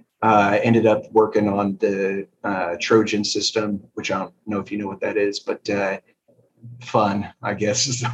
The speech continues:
way to say it. Eventually, I went to, uh, G two Ops, uh,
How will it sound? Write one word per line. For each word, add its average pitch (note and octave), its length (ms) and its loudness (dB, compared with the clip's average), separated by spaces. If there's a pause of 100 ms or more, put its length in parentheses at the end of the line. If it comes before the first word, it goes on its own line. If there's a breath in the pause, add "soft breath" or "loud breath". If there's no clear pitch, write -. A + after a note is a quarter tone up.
way C3+ 180 4
to B2+ 80 -6
say A#2 340 4
it. - 220 0 (460 loud breath)
Eventually, C#3 420 6
I B2+ 80 8
went B2+ 220 4
to, A#2+ 300 6
uh, G#2+ 340 4 (200)
G B2 240 0
two A#2+ 360 4
Ops, - 640 0
uh, G#2 520 0